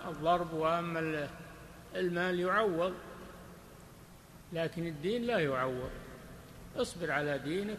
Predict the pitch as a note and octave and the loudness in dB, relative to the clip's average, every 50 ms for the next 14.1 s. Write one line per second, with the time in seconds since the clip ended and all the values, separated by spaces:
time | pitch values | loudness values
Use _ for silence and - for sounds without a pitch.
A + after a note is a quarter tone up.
0 | - G3+ G3 F3 - - - - - - - - - - - - - - - - | -6 -6 -6 -6 -6 -8 -12 -14 -14 -14 -14 -16 -16 -16 -16 -16 -16 -18 -18 -18
1 | - - - - - - - - - - - - - - - - - - - - | -18 -18 -18 -18 -18 -18 -18 -18 -20 -20 -20 -20 -20 -18 -20 -20 -20 -20 -20 -20
2 | - - - - - - - - - - A#3+ B3+ A#3 - G#3 F#3 F#3+ F#3+ F3+ F3+ | -20 -20 -18 -18 -18 -16 -16 -16 -6 0 2 2 2 4 2 4 6 8 8 8
3 | F3+ F3 E3 - - A#3 G#3 F3 E3+ D#3 - - D#3+ F3 E3+ E3 E3 D#3+ D#3 D3+ | 8 8 4 4 4 4 6 6 6 4 4 4 4 4 4 4 4 2 2 2
4 | D3+ D#3+ F3+ G3+ G#3+ G#3+ G#3 G#3 - F#3 G3 G#3 F3+ D#3 D#3 D3+ D3 - - - | 4 4 4 4 2 0 -2 -4 -2 2 4 6 6 6 4 2 -2 -4 -8 -10
5 | - - - - - - - - D#3 D#3+ D#3 D3+ C#3 C3 C3 C3+ - - - - | -10 -12 -12 -14 -14 -12 -8 -2 2 4 4 4 4 2 0 -2 -4 -8 -12 -12
6 | - - - - - - - - - - - - - - - - - - - - | -14 -14 -14 -14 -14 -16 -16 -16 -18 -18 -18 -18 -18 -18 -18 -18 -18 -18 -18 -18
7 | - - - - - - - F#3+ G#3 G3+ F#3 F3 F#3 F3 F3 F3 E3+ E3+ E3 D#3 | -18 -18 -18 -20 -16 -6 0 2 4 6 6 4 4 4 4 4 4 4 2 2
8 | D3+ D3+ D#3 D#3 D#3+ D3+ - C#3 C3+ C#3+ D#3 D#3 D3 D3 C#3+ C#3+ D3 C#3+ - - | 2 2 4 4 4 2 2 -2 2 4 6 6 6 6 4 4 2 0 -2 -8
9 | - - - - - - - - - - - - - - - - - - - - | -10 -12 -12 -14 -14 -14 -14 -14 -16 -16 -16 -16 -16 -16 -16 -16 -16 -16 -18 -18
10 | - - - - - - - - - - - - - - - - - - - - | -18 -18 -18 -18 -18 -18 -18 -18 -18 -18 -18 -18 -20 -20 -20 -20 -18 -18 -18 -18
11 | - - - - - F3 E3+ F3+ G#3+ A#3 A3+ F#3+ D#3 E3 D#3+ D#3 D#3 - - F3+ | -18 -18 -18 -16 -16 -14 -10 -6 -2 0 0 2 2 2 0 0 0 0 -2 -2
12 | E3+ E3+ D#3+ D#3 D#3+ E3+ E3 D#3+ D3+ D3 C3+ A#2+ C3+ D#3+ D#3+ D#3 C#3 C#3+ C#3+ C#3 | 0 2 4 4 4 6 4 4 4 4 4 4 6 6 6 4 4 2 0 0
13 | C3+ C3 C3 C#3 C3+ D3+ D#3 C#3 A#2+ A#2+ D3+ D#3+ D#3 D3+ C#3+ C#3 C#3 C3+ C3 A#2+ | 0 0 0 -2 -2 -2 -2 -2 0 0 0 0 2 2 2 0 0 -2 -4 -4
14 | B2+ A#2+ | -6 -8